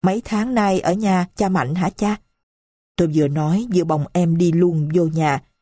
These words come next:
Cha tôi đi theo và nói: "Chơi cái gì kỳ cục vậy?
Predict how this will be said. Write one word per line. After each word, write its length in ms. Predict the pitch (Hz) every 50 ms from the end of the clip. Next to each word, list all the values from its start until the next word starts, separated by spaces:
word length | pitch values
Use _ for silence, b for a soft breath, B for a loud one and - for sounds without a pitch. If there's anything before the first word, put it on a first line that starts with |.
| _ _ _ _ _ -
Cha 140 | 185 175 165 -
tôi 140 | 170 170
đi 140 | 165 165 165 -
theo 340 | - - 175 170 160 143 -
và 140 | 143 151 143
nói: 340 | 82 101 135 147 165 208 233 - _ _ _ _ _ _ _ _ _ _ _ -
"Chơi 180 | - 208 190 -
cái 140 | - 226
gì 220 | 185 180 170 156 - -
kỳ 100 | 170 156
cục 260 | - - 151 - -
vậy? 300 | - 160 160 143 165 165